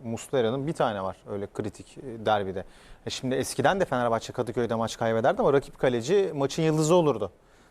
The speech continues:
Sıkıntı o. Hani Konyaspor da kazandı iki sıfır, çok önemli. Yüzde yüz bir tane var, hatırlıyorum yani. E, oyunda sıkıntı vardı ama şu da avantaj tabii Ergin, e, taraftar olacak artık. Taraftar müsaade etmez Kadıköy'de o kadar yenilgi. Yani taraftar muhakkak, hani, deplasmanda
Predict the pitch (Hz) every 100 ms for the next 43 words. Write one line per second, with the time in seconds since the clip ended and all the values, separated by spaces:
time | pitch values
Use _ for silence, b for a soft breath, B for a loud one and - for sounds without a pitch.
0 | - - - 135 135 202 165 117 - 143
1 | 156 - - 143 120 123 107 107 117 117
2 | 117 - 135 139 143 131 131 123 120 117
3 | 120 135 - - 156 - 117 107 101 101
4 | - 107 107 101 101 B B B B B
5 | - 110 107 107 107 107 101 110 110 -
6 | - 123 160 196 190 180 185 180 - -
7 | 143 156 175 240 262 165 - 202 190 196
8 | 190 220 - 175 131 120 120 185 190 139
9 | 127 135 127 127 180 165 107 104 104 101
10 | - - b b b - 127 135 - 147
11 | - - - - 143 - 127 127 - 147
12 | - 117 - 104 101 - 101 98 101 92
13 | 98 95 120 117 135 127 139 143 120 117
14 | 107 117 135 127 151 143 147 156